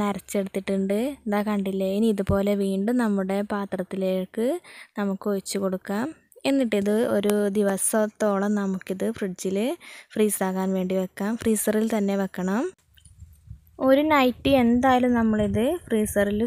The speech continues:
സൂക്ഷിച്ചേ പറ്റൂ. അങ്ങനെ ഇപ്പോൾ ഞാൻ നമ്മുടെ ഐസ്ക്രീം എടുത്ത് നോക്കുകയാണ്. ഇതാ കണ്ടില്ലേ, നല്ല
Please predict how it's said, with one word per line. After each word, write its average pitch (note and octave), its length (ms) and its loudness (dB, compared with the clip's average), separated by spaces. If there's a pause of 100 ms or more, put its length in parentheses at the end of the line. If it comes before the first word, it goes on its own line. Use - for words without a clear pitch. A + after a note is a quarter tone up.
സൂക്ഷിച്ചേ G#3 560 -2
പറ്റൂ. G#3 340 -2 (1040)
അങ്ങനെ G#3 320 2 (120)
ഇപ്പോൾ G#3 200 -2 (100)
ഞാൻ G3 160 -2 (840)
നമ്മുടെ G#3 240 0 (120)
ഐസ്ക്രീം F#3+ 420 -2 (180)
എടുത്ത് G3 340 -4
നോക്കുകയാണ്. F#3+ 520 -2 (100)
ഇതാ G3+ 140 -4 (100)
കണ്ടില്ലേ, F#3+ 460 -2 (280)
നല്ല F#3+ 160 -2